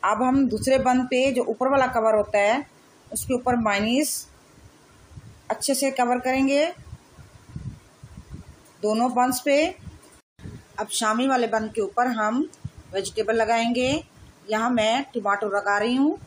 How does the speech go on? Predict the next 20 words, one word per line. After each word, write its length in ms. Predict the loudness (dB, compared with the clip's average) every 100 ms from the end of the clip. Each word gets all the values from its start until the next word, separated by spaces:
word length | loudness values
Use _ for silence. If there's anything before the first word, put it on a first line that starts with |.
| -14 -4
आप 180 | -4 -2
जो 80 | -2 -2
चाहें 280 | -2 -2
लगा 240 | -2 -2 -2
सकते 320 | -4 -10 -6
हैं। 80 | -6 -6 _ _ -20 -18 -18 -18 -20 -20 -20 -20 -20 -6
दोनों 320 | 0 2 2
बन 200 | 2 2
को 180 | 2 0 0
तवे 240 | 0 0
पे 140 | 0 0
रखें, 500 | 0 0 0 0 -2 -8 -20 -20 -20 -8
फ्राई 320 | 0 2 2
अंडा 400 | 0 -4 -2 2 2
इसके 260 | 2 -2
ऊपर 180 | 0 0
लगाएं 540 | 0 2 2 2 2 -2 -10 -20 -12 -2
और 100 | -2 2
cover 220 | 2 2
करके 400 | 2 0 2 0